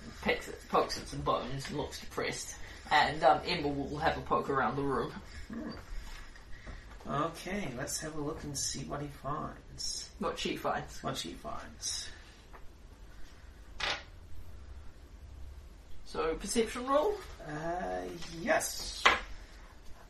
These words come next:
Speaker 1: Uh, twenty-one.
Speaker 2: Okay.
Speaker 1: Where was that roll when Stabby was trying to stab things?
Speaker 2: You actually find something.
Speaker 1: Ooh.
Speaker 2: In a corner of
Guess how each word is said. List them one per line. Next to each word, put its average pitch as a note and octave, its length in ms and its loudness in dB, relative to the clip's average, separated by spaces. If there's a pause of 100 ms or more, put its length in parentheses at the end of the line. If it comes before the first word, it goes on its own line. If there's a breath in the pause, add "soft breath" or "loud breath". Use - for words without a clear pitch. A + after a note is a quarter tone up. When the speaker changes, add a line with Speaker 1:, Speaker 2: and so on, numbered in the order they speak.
(140)
Speaker 1:
Uh, F#3 460 10
twenty-one. G3+ 540 8 (920 loud breath)
Speaker 2:
Okay. G#3+ 460 10
Speaker 1:
Where D4 180 8
was C4 140 8
that A3+ 200 12
roll G3+ 220 12
when E3+ 120 2
Stabby F3 400 8
was D#3 120 6
trying E3 160 4
to C#3+ 60 2
stab - 400 8
things? - 420 0
Speaker 2:
You F3 220 2
actually F3+ 440 2
find - 460 2
something. - 400 2 (300)
Speaker 1:
Ooh. D#4 520 12 (1300 loud breath)
Speaker 2:
In G3+ 400 2 (140)
a G3 440 2 (120)
corner F#3 800 4 (160)
of C#3+ 300 4